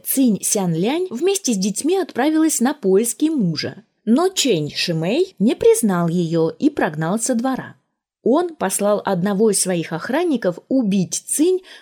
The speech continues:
но тот, узнав всю историю, покончил жизнь самоубийством. Неподкупный судья Бао Джен изучил обстоятельства дела и,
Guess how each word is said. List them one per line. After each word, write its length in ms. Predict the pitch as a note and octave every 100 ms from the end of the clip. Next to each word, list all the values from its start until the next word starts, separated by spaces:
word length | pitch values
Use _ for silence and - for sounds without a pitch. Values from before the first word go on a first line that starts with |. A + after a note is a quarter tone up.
| F#3+
но 220 | G3 G3
тот, 320 | F4 G4 -
узнав 400 | B3+ A3 B3+ A3
всю 260 | - - G#3+
историю, 500 | F#3+ - G4 F4 D#4+
покончил 680 | G#3+ F#3+ B3+ E4 E4 D4 A#3
жизнь 320 | G3 A3+ A#3+
самоубийством. 1040 | - G#3+ G3+ G3+ D#3+ - - D#3 - - _ _ _ _ _ _
Неподкупный 720 | F#3 G#3 A3 A3 B3 F#3+ G3
судья 640 | F#3 A3 F#3+ F#3 F#3+ D#3 - -
Бао 380 | F3+ F3+ D#3+
Джен 420 | C3+ - D3+ G#3+ E4+ - _
изучил 440 | G3 F#3+ F3 F4
обстоятельства 920 | F#4 C4 - G#3+ D#3 - F#3+ G#3 - E4+
дела 520 | B3 F#3 D#3 D#3 D#3 _ -
и, 180 | B3